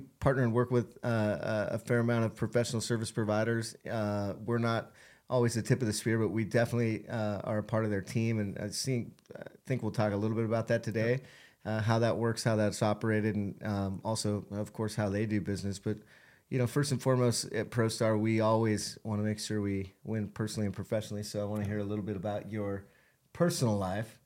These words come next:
Speaker 2: Yeah.
Speaker 1: And, uh, I know you, you got a young family.
Speaker 2: Got a young family.
Speaker 1: Okay.
Speaker 2: Uh, been married for, let's see, our anniversary is here on the twenty-second.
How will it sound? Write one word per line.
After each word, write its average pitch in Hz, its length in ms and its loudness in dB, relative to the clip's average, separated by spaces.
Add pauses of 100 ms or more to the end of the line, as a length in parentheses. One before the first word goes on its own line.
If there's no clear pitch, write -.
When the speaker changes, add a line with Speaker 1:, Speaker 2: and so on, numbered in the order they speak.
(180)
Speaker 2:
Yeah. 131 180 2
Speaker 1:
And, 107 340 0
uh, 107 300 0
I 113 60 -2
know 113 180 -2
you, 113 200 -4
you 113 220 -4
got 110 140 -2
a 107 40 -4
young 110 280 -4
family. 120 480 -2 (200)
Speaker 2:
Got 120 180 4
a 127 40 8
young 139 240 8
family. 151 440 6 (180)
Speaker 1:
Okay. - 40 -
Speaker 2:
Uh, 117 720 6 (160)
been 135 260 2
married 135 440 6
for, 120 540 2 (600)
let's - 120 -12
see, 143 40 -6
our 117 80 -4
anniversary 135 580 0
is 123 120 -2
here 135 160 0
on 127 80 0
the 117 80 -4
twenty-second. 131 880 -2